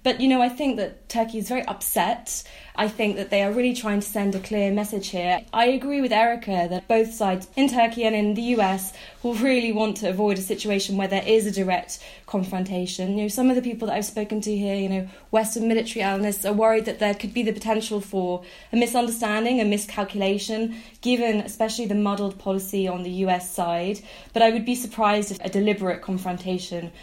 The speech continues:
would happen, even though President Erdogan has been using very belligerent language, saying, you know, he doesn't care about whether or not there are U S troops in Manbij. Turkey's gonna attack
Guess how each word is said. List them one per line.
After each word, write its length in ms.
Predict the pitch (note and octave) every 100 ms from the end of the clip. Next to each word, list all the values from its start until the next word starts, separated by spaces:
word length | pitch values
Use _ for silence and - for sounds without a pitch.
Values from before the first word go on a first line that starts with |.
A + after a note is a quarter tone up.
| - -
would 100 | F#3
happen, 340 | G3 F#3+ F3
even 360 | - A3 G3+ F#3+
though 160 | F#3+
President 360 | F#3 F#3 F#3 -
Erdogan 300 | F#3 F3+ F3+
has 180 | F3+ -
been 220 | F3+ F#3
using 240 | F3+ F#3
very 180 | F#3+ F#3+
belligerent 560 | F#3+ F#3+ G3 F#3+ F3 E3
language, 520 | F3+ F3+ E3+ D#3+ D#3
saying, 380 | G3 F3 F3 F3
you 60 |
know, 180 | F3 F3 - - -
he 80 | -
doesn't 380 | G3 F#3+ F#3+ -
care 500 | - F#3+ F#3 F3 E3+
about 320 | E3+ E3 -
whether 220 | F#3+ F#3
or 80 | F3+
not 180 | F3 -
there 140 | F3
are 80 | F3
U 180 | F3 F3+
S 220 | E3+ E3+
troops 320 | - G3+ -
in 120 | F3+ F3+
Manbij. 440 | F3 F3 E3+ -
Turkey's 480 | - G3+ F#3+ F#3+ F#3
gonna 260 | F3+ F3 F#3+
attack 460 | - F#3+ F3 -